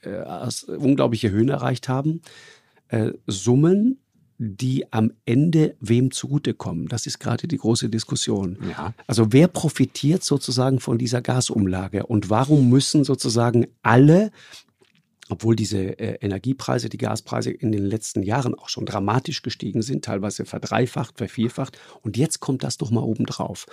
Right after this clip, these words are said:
Speaker 1: Sagt man, „Pass auf, jetzt müssen wir auch da wieder alle die Pobacken zusammenkneifen. Nützt jetzt leider nichts. Wir müssen Uniper retten, ja, diesen, den, den, den großen Gaskonzern und so weiter.“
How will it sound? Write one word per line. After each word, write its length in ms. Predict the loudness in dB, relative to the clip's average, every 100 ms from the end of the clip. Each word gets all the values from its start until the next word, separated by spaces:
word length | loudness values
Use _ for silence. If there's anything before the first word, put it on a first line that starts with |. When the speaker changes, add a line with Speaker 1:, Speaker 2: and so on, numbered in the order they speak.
| -20 -18
Speaker 1:
Sagt 160 | -12 -8
man, 100 | -6
„Pass 180 | -8 -6
auf, 240 | -6 -4
jetzt 200 | -4 -2
müssen 220 | -2 0
wir 200 | -2 -2
auch 140 | -4 -2
da 220 | 0 2
wieder 300 | 4 4 2 0
alle 380 | 6 8 8 4 -6 -20 -20 _ -6
die 80 | -4
Pobacken 480 | 0 2 2 0 -2
zusammenkneifen. 920 | -2 0 0 0 0 2 2 0 0 -8 -10 _
Nützt 220 | 2 2
jetzt 200 | -2 0
leider 180 | 2 4
nichts. 260 | 4 2 0
Wir 80 |
müssen 240 | 0 0 2
Uniper 520 | 6 8 6 4 4
retten, 280 | 2 2 2
ja, 200 | 2 0
diesen, 240 | 0 0
den, 260 | 0 -2 -4
den, 300 | -2 -2 -4
den 240 | -6 -4
großen 320 | -2 -2 -2 -2
Gaskonzern 600 | -2 0 -2 0 -2 -2
und 100 | -4
so 100 | -2
weiter.“ 280 | -2 -2